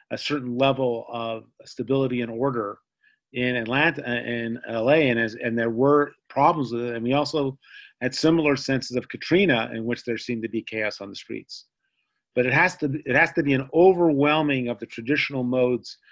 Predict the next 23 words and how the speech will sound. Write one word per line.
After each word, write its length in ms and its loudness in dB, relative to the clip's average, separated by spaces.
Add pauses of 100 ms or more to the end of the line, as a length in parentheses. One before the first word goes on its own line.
(160)
before 640 0 (440)
a 60 -6
president 680 2
or 180 -2
a 60 -2
governor 540 0
says, 640 -4 (420)
"We're 200 2
gonna 360 2 (400)
nationalize 640 0
or 60 -4
federalize 600 2
these 220 -8
troops 440 -4
and 180 -10
bring 200 -4
in 140 -6
even 280 -10
more." 320 -10 (640)
And, 440 -10
um, 460 -8
I 120 -8
think, 340 -6